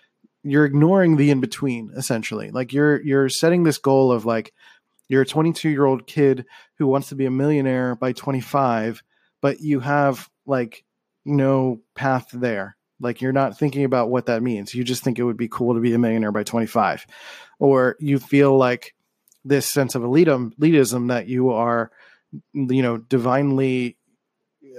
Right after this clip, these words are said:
uh, acutely, uh, owed luxury in your life,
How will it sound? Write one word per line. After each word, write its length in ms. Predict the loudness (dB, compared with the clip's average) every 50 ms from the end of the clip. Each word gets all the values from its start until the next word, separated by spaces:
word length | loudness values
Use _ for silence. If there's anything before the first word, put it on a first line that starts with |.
| -20 -20 -18 -16
uh, 80 | -16 -16 -8 -8
acutely, 880 | -8 -8 -8 -2 2 2 2 4 4 4 4 4 4 2 0 -2 -6 _ _ _ _ _ _ _ _ _ _ _ _ _
uh, 360 | -6 -4 -4 -4 -4 -4 -6 -8 -12 _ _ _ _ _ _ _ _ _ _ _ _ _ _ _ _ _ _ _ _ _ _ _ _ _ _
owed 440 | 4 6 6 6 4 4 0 -2 0
luxury 440 | 0 0 0 0 0 0 0 0 0
in 120 | -2 -2
your 100 | -2 -2
life, 480 | -2 -2 -4 -4 -6 -10 -16 -18 -20